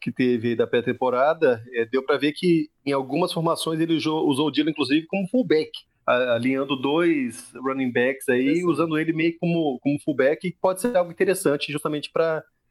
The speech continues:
Speaker 1: desestressar a linha, né?
Speaker 2: É. E aí a gente vai ver como é que vai ser. Eu acho que o início de campeonato dos Packers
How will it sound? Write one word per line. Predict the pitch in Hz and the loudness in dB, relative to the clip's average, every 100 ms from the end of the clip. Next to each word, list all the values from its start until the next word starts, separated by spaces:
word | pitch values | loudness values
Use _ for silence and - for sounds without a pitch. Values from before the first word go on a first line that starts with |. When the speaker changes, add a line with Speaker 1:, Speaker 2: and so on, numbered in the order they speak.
| _ - | _ -6
Speaker 1:
desestressar | 131 131 143 135 147 | -4 0 0 0 0
a | |
linha, | 151 131 131 | 0 -2 -4
né? | 104 107 - | -4 -8 -14
Speaker 2:
É. | 95 78 _ _ _ _ | -20 _ _ _ _ _
E | 269 381 554 - | 2 6 6 4
aí | 262 269 254 269 | 0 0 2 0
a | 247 | -2
gente | 254 - | -4 -12
vai | 285 240 | -4 -2
ver | 220 240 | 0 -4
como | 240 262 | -4 -16
é | 269 | -16
que | 247 | -14
vai | 247 247 | -10 -8
ser. | - 190 | -8 -10
Eu | 196 | -6
acho | 214 - | -8 -8
que | 254 | -12
o | |
início | 226 247 302 - 254 | -10 -6 -6 -6 -16
de | 214 | -18
campeonato | - 240 226 180 185 185 160 | -10 -10 -8 -10 -10 -14 _
dos | 156 - | -20 -18
Packers | 185 202 208 208 123 107 _ | -10 -8 -8 -10 -16 -16 _